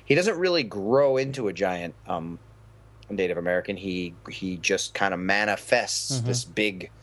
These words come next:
Speaker 1: giant being around him, and I, I was,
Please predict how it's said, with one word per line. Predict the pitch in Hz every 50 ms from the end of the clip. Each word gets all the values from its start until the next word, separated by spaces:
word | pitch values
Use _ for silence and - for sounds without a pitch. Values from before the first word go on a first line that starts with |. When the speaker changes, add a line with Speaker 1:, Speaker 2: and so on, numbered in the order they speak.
| - - - - - -
Speaker 1:
giant | - - 110 101 98 92 90 - -
being | 95 92 98 107 107 101 95 90
around | 85 82 85 87 87 90 95 95
him, | - 98 87 82
and | 82 80
I, | 82 85 - -
I | 82 87
was, | 80 85 82 - -